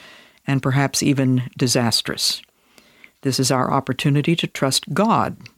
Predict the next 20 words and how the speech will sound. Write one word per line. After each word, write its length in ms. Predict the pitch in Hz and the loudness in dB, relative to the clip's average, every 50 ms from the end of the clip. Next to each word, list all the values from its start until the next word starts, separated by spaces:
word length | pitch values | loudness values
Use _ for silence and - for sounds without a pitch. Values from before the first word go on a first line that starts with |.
| _ _ _ _ - | _ _ _ _ -4
in 120 | 143 131 | -2 0
the 60 | 127 127 | 2 2
man 380 | 127 131 131 127 127 131 135 | 2 2 2 2 2 2 0
he 220 | 135 - 151 135 135 | 0 0 0 0 2
has 140 | 131 127 | 0 -2
given 440 | - - 147 131 127 127 127 127 113 _ _ - | -2 0 -2 0 0 0 0 0 -2 _ _ -6
over 340 | - 135 120 - 120 - - | -2 -2 -2 -2 -4 -6 -6
us. 340 | 113 107 - - - - - - - _ _ _ _ _ _ _ - - - - - - - - - _ _ _ _ _ _ _ _ _ _ _ _ - - | -10 -6 -2 -2 -2 -2 -2 -6 -10 _ _ _ _ _ _ _ -20 -20 -20 -20 -20 -20 -20 -20 -20 _ _ _ _ _ _ _ _ _ _ _ _ -4 -2
My 100 | 175 185 | -2 -2
friend 300 | - - 254 262 262 226 | 0 2 4 4 4 4
says, 480 | - - 156 143 147 147 143 - - - _ _ _ _ _ _ - | 4 2 2 4 4 2 2 0 -2 -4 _ _ _ _ _ _ 0
"If 200 | 208 240 - - | 0 0 0 0
the 60 | - | 0
disobedience 760 | 247 214 214 208 - 185 160 180 170 156 156 147 147 139 - - | 2 2 2 2 2 2 4 4 4 4 4 4 2 2 -2 0
is 180 | - 151 131 | 0 0 0
an 100 | 143 131 | 2 2
unkind 880 | 135 135 131 131 120 - - - 196 185 185 185 185 185 190 202 202 - - | 4 4 4 2 2 0 2 2 2 4 4 4 4 4 4 4 4 2 0
or 120 | 139 127 | -2 -4
harsh 480 | 117 - - 156 165 165 165 - - - - | -2 -2 0 2 2 2 2 0 -2 -2 0
attitude, 640 | 139 123 120 110 - - 127 113 110 127 143 170 | 0 0 0 -2 -2 0 -2 0 0 0 -2 -2